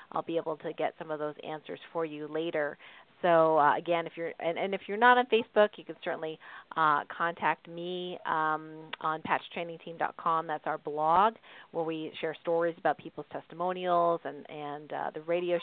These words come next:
show, uh, is also archived there as well. And David's done several radio shows with me, so they're all archived there at patch training team dot com. So you can, um, you know, communicate to us and just let us know that you had a question that didn't get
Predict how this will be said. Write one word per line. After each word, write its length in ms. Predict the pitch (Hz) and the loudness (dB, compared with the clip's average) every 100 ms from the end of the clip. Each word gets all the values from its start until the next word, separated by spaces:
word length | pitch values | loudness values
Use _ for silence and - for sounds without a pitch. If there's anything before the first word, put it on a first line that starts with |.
| - | 2
show, 360 | 175 165 170 - - - - - | 4 6 6 2 -10 -20 -12 -6
uh, 120 | 135 | -4
is 80 | 147 | 0
also 360 | 147 170 - 170 - | 2 2 2 0 4
archived 600 | 160 - 208 185 185 170 | 4 4 6 6 6 0
there 140 | 175 | 0
as 80 | 160 156 | 0 2
well. 340 | 156 208 277 | 4 6 4
And 280 | 180 165 151 | 0 -4 -2
David's 280 | 170 160 160 | -2 -2 -8
done 140 | 156 - | -6 2
several 260 | 185 170 | 2 2
radio 340 | 165 156 156 156 - | 0 -2 -2 -6 -4
shows 220 | 151 156 | -6 -6
with 260 | 165 165 156 - | -8 -8 -8 -10
me, 160 | 160 156 | -12 -8
so 60 | 160 | -6
they're 160 | 160 - | -2 6
all 240 | 180 175 | 6 6
archived 480 | 165 160 - 175 143 - | 4 0 0 0 -2 -6
there 180 | 160 - | -4 -2
at 180 | - - | -4 -2
patch 200 | 160 - - | -2 -2 -8
training 240 | 151 143 - | -10 -10 -12
team 120 | 151 | -8
dot 180 | 151 - | -8 -2
com. 300 | 165 160 165 - - - | 0 0 -4 -20 -12 -6
So 60 | |
you 60 | 294 | -2
can, 240 | 277 240 | -2 0
um, 320 | - 180 175 202 | 4 4 4 0
you 80 | 226 | -4
know, 100 | 196 - | -4 -6
communicate 500 | 196 180 - 180 - | -8 -8 -4 -6 -6
to 180 | - 160 | -2 2
us 160 | 160 - | 2 0
and 160 | 151 156 - - | -6 -6 -18 -20
just 160 | - - | -6 2
let 120 | 185 | 2
us 100 | 175 - | 2 0
know 160 | 165 160 | 0 0
that 140 | 135 | -2
you 60 | 165 | -4
had 100 | 151 | -6
a 40 | |
question 460 | - 151 - 160 151 | -4 -4 -4 -8 -6
that 140 | - | -8
didn't 200 | 151 156 | -10 -6
get 160 | 147 | -6